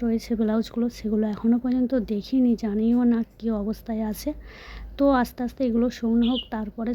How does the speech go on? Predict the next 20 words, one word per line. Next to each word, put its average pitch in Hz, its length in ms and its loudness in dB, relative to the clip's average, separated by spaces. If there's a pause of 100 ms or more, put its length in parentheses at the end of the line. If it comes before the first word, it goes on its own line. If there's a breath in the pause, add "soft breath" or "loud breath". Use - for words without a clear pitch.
সেগুলো 220 340 -2 (160)
দেখা 208 320 0
যাবে 220 200 -2 (100)
কি 220 120 -2 (100)
হয়। 220 200 -4 (1900 loud breath)
দেখো 226 240 0 (180)
আমার 220 200 0 (140)
তো 247 80 -6 (140)
খুবই 226 340 -4 (100)
টেনশন 233 420 0
হচ্ছিল, 240 320 -2
আমার 226 140 2 (100)
মুখ 202 140 -6
হাতের 226 260 -4 (120)
অবস্থা 208 460 -8
দেখো, 214 340 -4 (280)
মানে 226 220 0 (200)
কি 233 100 -4 (100)
বলবো, 214 260 0 (800 loud breath)
মুখও 240 260 4